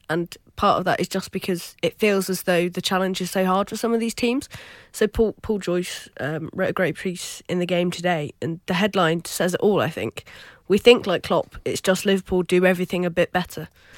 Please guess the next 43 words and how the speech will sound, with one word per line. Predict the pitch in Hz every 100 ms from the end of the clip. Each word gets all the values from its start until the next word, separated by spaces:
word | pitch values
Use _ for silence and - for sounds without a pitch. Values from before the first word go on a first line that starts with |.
| - - _ -
And | 196
that | 220 190
is | 190
what | 208 190
these | 196
teams | - 208 208
are | 196
facing | - 208 196 208 247 - - _ -
all | 208 208
over | 196 185
the | 185
pitch, | 214 - - - - _ _ _ _
these | 190 185
English | 190 175 180
teams, | - 185 175 - - - _ _ _ _ _ _ _ -
and | 156 147 -
it's | 170
because | - - 202 170
of | 165
finances, | 185 180 180 - - 151 -
it's | - - -
a |
lot, | 180 165 - _
lot | 180 -
of | -
that. | 156 - - - - - - - - _ _ _
They're | - 185
just | 196 185
that | 180 -
little | 190 -
bit | 180 -
better | 185 - 104
all | - 170
over | 165 160
the | 170
pitch. | 190 - - -
And, | 160 170 - - _
you | 220
know, | 190 120 - -
what | - 202
we've | 196
seen | - 220 208
from, | 202 175 156